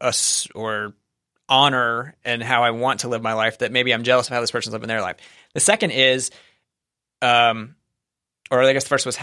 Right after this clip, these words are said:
do I see a part of myself in them that I would wanna change? Or the second one was, when I'm judging that person, am I actually judging them through someone else's eyes who I knew would be judging me if I was doing that thing? So, and you can use this as if you're complaining about something, or if you're,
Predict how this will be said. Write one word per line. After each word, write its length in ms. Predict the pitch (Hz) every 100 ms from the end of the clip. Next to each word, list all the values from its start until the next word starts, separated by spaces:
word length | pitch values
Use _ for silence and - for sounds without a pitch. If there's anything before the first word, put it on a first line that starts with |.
| -
do 120 | 127
I 40 |
see 300 | 123 - 135
a 40 | 127
part 200 | - 131
of 40 |
myself 320 | 120 - 113
in 60 | 117
them 140 | 113
that 120 | 110 110
I 40 |
would 100 | 110
wanna 140 | 110 101
change? 380 | 101 85 85
Or 200 | - 107 _ _ _ _ _ _ - -
the 80 | 139
second 400 | - 196 185 117
one 320 | 135 131 127
was, 460 | 123 127 123 123 - - _ _ _ _ _ _ _
when 240 | 131 131
I'm 280 | 131 165 180
judging 460 | 120 135 143 135 123
that 160 | 113 -
person, 500 | 117 104 117 113 117 -
am 120 | 127
I 80 | 131
actually 280 | 139 147 135
judging 380 | 135 139 135
them 200 | 120 120
through 180 | 117 127
someone 260 | 120 143 135
else's 240 | 123 123
eyes 340 | 117 131 127 -
who 120 | 131
I 60 |
knew 180 | 123 123
would 180 | 120 110
be 120 | 117
judging 500 | 107 127 117 113 113
me 460 | 151 196 131 123 - -
if 120 | 113
I 120 | 170
was 120 | 165
doing 240 | - 117 110
that 160 | 101
thing? 300 | - 101 69 - _
So, 460 | - 131 120 113 113 - _ _ _ _ _ _ _
and 200 | 123 120
you 120 | 120
can 120 | 127 127
use 160 | 123
this 220 | 127 117
as 100 | 120
if 120 | 120 123
you're 80 |
complaining 400 | - 123 185 170
about 180 | 131 113
something, 440 | 131 113 117 113 110
or 200 | 117 113
if 220 | 117 120
you're, 520 | 120 120 120 117 117